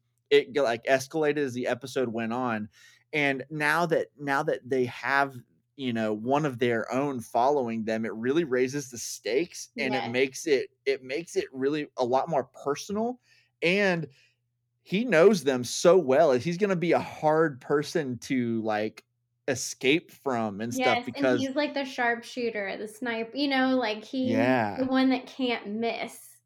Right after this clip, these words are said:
Speaker 1: Yeah.
Speaker 2: You
Speaker 1: What did you
Speaker 2: know?
Speaker 1: think of, what did you think of the, uh, did you have any other thoughts on his, on his, like, unfortunate turn?
Speaker 2: Um,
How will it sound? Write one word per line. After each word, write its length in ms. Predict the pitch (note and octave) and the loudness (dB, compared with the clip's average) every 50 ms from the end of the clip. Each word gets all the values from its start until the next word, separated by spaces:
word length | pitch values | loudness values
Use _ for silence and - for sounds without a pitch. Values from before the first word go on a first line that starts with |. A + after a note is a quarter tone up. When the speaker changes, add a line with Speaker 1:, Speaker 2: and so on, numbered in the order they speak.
| _ _ _ _ _ _ _ _ _ | _ _ _ _ _ _ _ _ _
Speaker 1:
Yeah. 340 | - B2 A#2+ A2+ F#2+ - - - _ _ _ _ _ _ _ | 0 0 2 2 0 -2 -6 -14 _ _ _ _ _ _ _
Speaker 2:
You 60 | F3+ E3+ | 4 6
Speaker 1:
What 80 | F3+ F#3 | 6 6
did 120 | F#3+ - | 6 6
you 80 | F#3 F#3+ | 4 4
Speaker 2:
know? 60 | F#3 | 4
Speaker 1:
think 180 | F#3 F3+ D#3+ E3 | 4 2 4 2
of, 120 | E3+ D#3 | 0 4
what 120 | D3+ E3 | 4 2
did 160 | E3 E3+ D#3+ D#3+ | 2 2 -2 -2
you 120 | E3 D#3+ | -6 -6
think 300 | D3+ - E3 D3+ C#3+ - | -4 -2 -4 -2 2 2
of 180 | C#3+ C3 B2 B2 | 2 2 2 2
the, 180 | C3+ C3 B2+ A#2+ | 2 4 4 4
uh, 120 | A2+ A2+ | 4 4
did 180 | A#2+ B2+ C3+ C#3 | 2 -2 -6 -2
you 60 | C#3+ | 2
have 180 | D3+ C#3 C3 | 2 2 2
any 160 | C#3+ C3 C3+ B2+ | 0 -2 -2 -2
other 160 | B2 A#2 B2 | -2 -2 -2
thoughts 300 | A#2+ - A#2+ A#2 A2+ - | -2 0 -2 -2 -2 -4
on 140 | A#2+ A2+ A2 | -6 -8 -6
his, 420 | A2 A#2 A2 G#2 F#2+ - - - _ - | -4 -6 -6 -6 -8 -12 -14 -16 _ -6
on 180 | A2+ A#2 A2+ | -4 -4 -4
his, 260 | A2 A#2 A2 G2+ G2+ | -4 -6 -6 -6 -6
like, 220 | G#2+ G#2 - - - _ _ _ _ _ _ _ _ _ _ _ _ _ _ - | -6 -6 -6 -8 -10 _ _ _ _ _ _ _ _ _ _ _ _ _ _ -4
unfortunate 760 | C3+ C3 A#2+ - C#3+ C#3+ C3+ C3+ C3 B2 A#2+ A2+ E3 F3 F#3 | -4 -4 -4 -2 0 0 0 0 -2 -8 -10 -12 -14 -14 -6
turn? 400 | - G3 E3 C#3+ C3+ C3+ D#3 D#3 - _ _ _ _ _ _ _ _ _ _ | -4 -4 -4 -4 -8 -10 -10 -12 -14 _ _ _ _ _ _ _ _ _ _
Speaker 2:
Um, 380 | F4 F4+ F#4+ G#4 A#4+ A#4 A#4 B4 | 2 4 4 4 4 2 0 -2